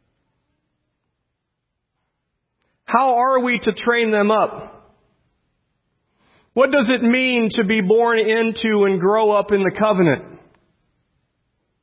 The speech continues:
Are we harsh with our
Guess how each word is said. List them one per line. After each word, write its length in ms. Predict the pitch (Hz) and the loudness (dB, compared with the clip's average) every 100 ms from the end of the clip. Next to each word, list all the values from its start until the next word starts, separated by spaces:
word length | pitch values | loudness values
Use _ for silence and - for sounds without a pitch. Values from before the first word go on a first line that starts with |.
| _ _ _ 453 440 440 440 466 453 381 370 359 - - - _ _ _ _ _ - | _ _ _ _ _ -20 -20 -20 -20 -20 -20 -20 -20 -20 -20 _ _ _ _ _ -4
Are 240 | 208 208 | 0 0
we 200 | 247 240 185 | 0 0 -2
harsh 540 | - 233 240 269 269 - - - - - _ _ _ _ _ _ _ _ _ | 0 0 0 0 -2 -6 -6 -6 -10 -16 _ _ _ _ _ _ _ _ _
with 220 | 196 202 226 | 0 2 2
our 180 | 220 | 0